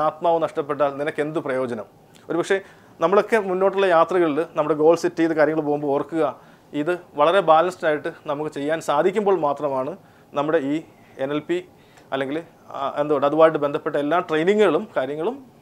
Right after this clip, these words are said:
ഫലവത്താകുന്നത്. അപ്പം പലപ്പോഴും നമ്മളൊക്കെ ഈ ലക്ഷ്യങ്ങൾ നേടാൻ വേണ്ടി മാത്രം, ആ, ആ, ഏണസ്റ്റ് ഹെമിംഗ്വേയുടെ അല്ലേ, ഓൾഡ് മാൻ ആൻഡ് സീയിലെ പോലെ, ആ കിളവനെ പോലെ അവസാനം പറയും, "You can kill me, but you cannot defeat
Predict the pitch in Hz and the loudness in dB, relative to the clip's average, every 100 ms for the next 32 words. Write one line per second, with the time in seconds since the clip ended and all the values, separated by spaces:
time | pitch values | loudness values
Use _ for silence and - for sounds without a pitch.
0 | _ - 127 147 147 117 107 101 - _ | _ -6 -2 0 -2 -6 -8 -12 -20 _
1 | - _ _ _ _ _ 147 175 175 - | -20 _ _ _ _ _ -4 -4 -4 -20
2 | - - - - 180 208 247 240 220 214 | -20 -20 -14 2 4 4 4 4 4 2
3 | 214 208 - - 170 180 - - 160 165 | 4 2 0 -8 -6 -6 -8 -4 -2 0
4 | - 220 220 190 185 190 185 180 165 165 | 0 0 2 2 2 0 -2 0 2 0
5 | 180 156 - - _ _ _ - - _ | -2 -4 -6 -20 _ _ _ -20 -20 _
6 | - - 139 156 165 151 147 180 208 - | -20 -12 0 4 4 2 2 2 2 -2
7 | 202 185 180 165 156 127 - - 156 190 | -2 0 0 4 4 2 -2 2 4 4
8 | 185 165 165 - 165 160 147 139 120 - | 4 0 -2 -2 -2 0 0 -2 -4 -8
9 | - - _ _ - - 156 185 180 175 | -20 -20 _ _ -20 -4 -2 0 0 0
10 | 185 180 190 170 170 175 165 156 156 156 | 0 2 4 4 2 0 2 2 2 -2
11 | 185 165 175 180 170 151 151 156 170 143 | -2 -2 -2 -2 -2 -4 -4 -4 -4 -4
12 | 156 175 175 | -4 0 0